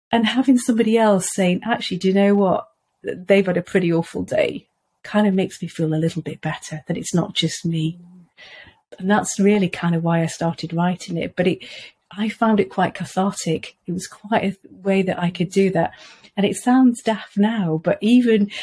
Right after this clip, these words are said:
now I'll pick up my book and then I'll go and I'll read some of it,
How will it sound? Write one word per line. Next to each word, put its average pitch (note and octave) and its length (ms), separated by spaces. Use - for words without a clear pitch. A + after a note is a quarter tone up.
now A3 360
I'll F3 140
pick - 300
up - 120
my E3+ 200
book - 420
and F3+ 160
then F#3+ 240
I'll F3+ 220
go F3 300
and G3+ 140
I'll A3+ 160
read C#4 380
some F#3+ 240
of F3+ 160
it, - 340